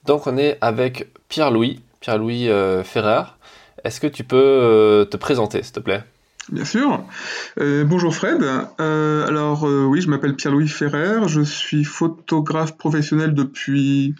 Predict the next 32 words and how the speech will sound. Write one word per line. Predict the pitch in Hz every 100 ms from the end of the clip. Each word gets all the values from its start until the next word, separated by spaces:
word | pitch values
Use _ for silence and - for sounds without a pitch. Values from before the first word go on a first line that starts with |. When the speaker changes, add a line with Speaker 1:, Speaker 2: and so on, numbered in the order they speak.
| - - _ _ _
Speaker 2:
cinq | - 170 170 165
ans, | 170 277 - _ _ _ _ _ -
euh, | 139 139
principalement | 143 151 156 160 160
spécialisé | 175 - 147 147 147 151 160 160
dans | 139
tout | 135 151
ce | 147
qui | - - 147 143
est, |
euh, | 147 151 139 135
technique | 131 131 151 143
de |
prise | 143 - 147 139
de | 143
vue | 143 147 147 147 147 147 143 - _ _ _ _ -
en | 139
dehors | 147 147
du | 147 147
visible, | 139 143 165 175
donc | 127 127
infrarouge | 139 135 139 143 135
et |
ultraviolet, | 127 127 131 127 135 196
mais | 160
je | -
pense | 139 135
qu'on | - 127
y | 120
reviendra. | 123 131 127 175 214 - - - - - _ _ 151
Et, | 180 190
euh, | 151 143 139 135 135 131 131